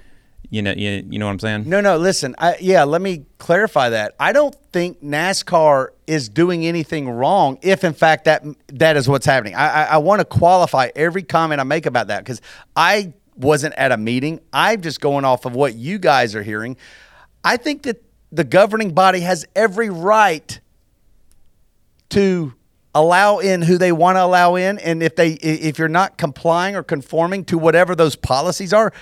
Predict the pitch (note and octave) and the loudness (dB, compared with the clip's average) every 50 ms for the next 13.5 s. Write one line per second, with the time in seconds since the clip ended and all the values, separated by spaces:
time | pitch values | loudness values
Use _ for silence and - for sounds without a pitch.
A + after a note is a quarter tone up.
0 | - - _ _ _ _ C#3+ C3+ A#2+ D3+ D#3+ F#3+ A3+ A#3+ A#3 A3+ - G3 A3+ C4 | -20 -20 _ _ _ _ -16 -6 0 2 4 4 4 4 4 2 2 0 0 0
1 | C4+ - - - - - _ - D3+ E3 F#3 - B3 A3+ G3 D#3 E3+ F3 A3+ G#3 | 0 -2 -4 -6 -10 -20 _ 0 0 2 2 2 -2 -4 -4 -4 -2 -2 -2 -2
2 | - B3 A3+ - - G#3 - G#3+ A3 A3+ - - - F3+ F#3 G3+ G#3+ G#3 G3 E3+ | -2 -6 -8 -8 -8 -8 -4 -4 -4 -4 -4 -6 -8 -2 2 2 2 2 2 0
3 | - - A3 A#3 A#3 G#3 - - A3+ A#3 A#3+ A#3+ A3+ G3+ D#3+ - - - - - | 0 0 0 0 0 0 0 0 0 0 2 2 2 2 0 -4 -10 -18 -20 -6
4 | _ - F#3+ - G3+ F3 G#3 A3 A3+ A#3 G3+ F#3+ G3+ G#3 G3+ G3 F3 F3 E3+ F#3 | _ -2 -2 -2 -2 0 2 2 2 2 2 2 2 4 6 6 4 4 4 2
5 | G#3+ G#3 G#3 G3 G3 F#3+ - - - C#3+ F#3+ G3+ G3+ E3 G3 F#3+ - F#3 D#3+ - | 2 2 4 4 4 2 0 -2 0 2 4 4 4 4 2 2 2 0 -2 0
6 | - G3 G3 F#3 D#3 D3 C3+ - - G3 A3 A3+ G3+ - - A#2 F#2+ E2+ - - | 0 2 2 2 2 0 0 2 2 4 4 2 2 0 -2 -2 -2 -4 -6 -12
7 | - - - _ _ _ _ _ _ _ _ _ _ _ _ _ _ _ _ _ | -14 -16 -18 _ _ _ _ _ _ _ _ _ _ _ _ _ _ _ _ _
8 | _ - F#2 - - - E3+ G#3 A3+ B3+ B3 A3 G3 F#3+ F#3 G3+ A3+ A#3 A#3 A#3 | _ -14 -12 -6 -2 0 2 2 4 2 0 0 -2 -2 0 2 2 2 2 2
9 | A3 F3 D3 - _ _ _ _ _ _ - B2+ C3+ F#3 A3 A3+ G#3+ - - F3 | 2 0 -2 -6 _ _ _ _ _ _ -6 0 4 4 4 4 2 0 -2 0
10 | C#3+ F3 G3 G3 G3 F#3+ F3+ E3 D3 C3+ C#3 D#3+ G3 A#3 A3+ G3+ D3+ - - - | 0 2 2 4 4 4 4 2 2 2 2 2 2 2 2 2 0 -2 -4 -2
11 | - E3+ D3 C#3 - - B2+ B2+ D#3 - F#3+ D#3 - - - - - E3+ F3+ G3 | -2 0 0 0 -2 -2 -4 -8 -6 -6 -6 -6 -2 -2 0 2 4 4 4 4
12 | F#3 - G3+ F3+ D3 B2 C#3+ F3+ F3 D3+ - - E3+ F#3+ G3 G3 F#3 - - A#2+ | 4 4 2 2 2 2 2 4 4 4 2 2 2 2 2 2 0 0 -2 -4
13 | G2 - - - - - G2+ F#2 F#2 G2 | -4 -4 -8 -14 -18 -16 -16 -16 -16 -16